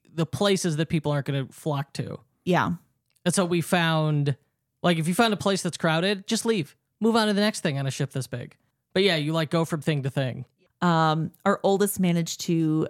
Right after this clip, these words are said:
Speaker 2: sunburn himself pretty badly almost immediately on this day.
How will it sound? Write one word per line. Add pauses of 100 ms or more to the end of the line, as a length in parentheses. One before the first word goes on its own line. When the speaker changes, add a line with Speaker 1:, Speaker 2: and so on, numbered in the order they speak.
Speaker 2:
sunburn
himself
pretty
badly (100)
almost
immediately (400)
on
this
day.